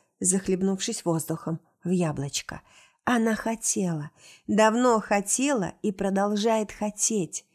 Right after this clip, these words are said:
Скользнувшая вдоль позвоночника молния бьёт прямиком в пах. Член, дёрнувшись, начинает наливаться кровью.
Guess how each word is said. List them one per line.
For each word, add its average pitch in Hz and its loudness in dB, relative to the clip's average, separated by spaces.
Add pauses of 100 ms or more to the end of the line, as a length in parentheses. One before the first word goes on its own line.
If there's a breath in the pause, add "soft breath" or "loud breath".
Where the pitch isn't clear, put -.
(400)
Скользнувшая 220 2
вдоль 196 0
позвоночника 202 0
молния 214 2 (340 loud breath)
бьёт 220 2
прямиком 226 0
в - -20
пах. 226 -8 (480)
Член, 247 2
дёрнувшись, 220 2
начинает 208 0
наливаться 220 0
кровью. 185 -2